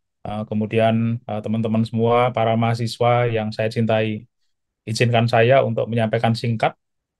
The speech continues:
terkait magang dan juga studi independen bersertifikat. Ya, hari ini khususnya untuk Angkatan Tujuh. Ya, hari ini resmi dibuka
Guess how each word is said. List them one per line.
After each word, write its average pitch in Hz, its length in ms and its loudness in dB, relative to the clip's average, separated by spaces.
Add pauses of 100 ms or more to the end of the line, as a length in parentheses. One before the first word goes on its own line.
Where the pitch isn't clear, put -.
(160)
terkait 113 480 2 (580)
magang 120 480 0
dan 113 160 0
juga 107 320 -4
studi 117 240 -6
independen 113 480 0
bersertifikat. 113 720 -2 (560)
Ya, 107 240 -12
hari 110 320 -4
ini 135 240 -2
khususnya 117 400 -2
untuk 117 240 0
Angkatan 117 320 0
Tujuh. 113 400 0 (560)
Ya, 110 320 -8 (240)
hari 120 240 2
ini 147 480 0 (560)
resmi 120 480 0
dibuka 113 400 0